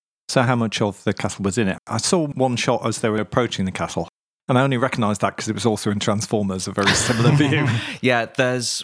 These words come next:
Speaker 2: probably a couple of minutes of the Northeast in the movie. Probably not more than five minutes, but just about everything that they filmed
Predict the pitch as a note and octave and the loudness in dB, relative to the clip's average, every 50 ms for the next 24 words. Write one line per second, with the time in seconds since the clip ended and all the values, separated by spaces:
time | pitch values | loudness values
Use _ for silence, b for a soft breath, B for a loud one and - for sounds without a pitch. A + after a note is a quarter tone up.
0 | - - - F3 D#3+ F3+ D#3+ D#3 - - - - - E3 D3+ - E3+ D3+ C#3+ C#3 | -6 -2 -2 0 0 0 -4 -4 -4 -4 -4 -2 -2 -2 0 0 0 -2 0 0
1 | C#3 C3 C3 - - - - - - - - - - A2 A2 A2 A2 A2 A2 G#2+ | -2 -2 -2 -4 -6 -4 -4 -4 -4 -4 -6 -4 -2 0 0 2 2 0 0 -2
2 | G2+ - - - _ A2 A2 A2 A2 G#2 G2+ - A#2 G2 - - - - - - | -4 -6 -10 -12 _ -2 0 2 2 2 0 0 -2 0 -2 -2 -4 -4 -8 -10
3 | - _ _ _ _ _ _ _ - G#2+ G2+ G2+ G2 G2+ G2 - - - G#2 G2 | -12 _ _ _ _ _ _ _ -2 0 0 0 -2 -4 -4 -6 -4 -2 0 0
4 | G2 F#2+ F2+ - F#2 F#2+ F#2+ - _ _ _ _ _ _ - - D3 C3 A2+ C3 | 0 0 0 0 -2 -2 -2 -6 _ _ _ _ _ _ -4 0 0 0 0 0
5 | B2 A#2+ A2+ A#2 A#2 F#2+ F#2+ A#2 A2+ A2 G2+ G#2 G2+ - - G#2+ G2 G2 F2 F#2+ | -2 0 0 0 0 0 0 0 0 0 0 -2 -4 -2 0 0 2 2 0 0
6 | F#2 F2+ F2+ - - - - - - - G#2+ G2+ - - G#2 G2 - - G#2 G#2 | -2 -2 -2 -2 -4 -6 -6 -4 -2 -2 0 0 0 0 0 0 2 2 0 0
7 | - - - - A2+ G2 G2 G2+ - - F#2 F#2+ F#2+ - - - G#2 F#2+ F#2 F2 | 0 -4 -4 -2 -2 0 0 -2 -2 0 -2 -2 -2 -2 -2 0 0 0 0 -2
8 | F2+ F2 F2 - - - | -2 -4 -4 -4 -6 -6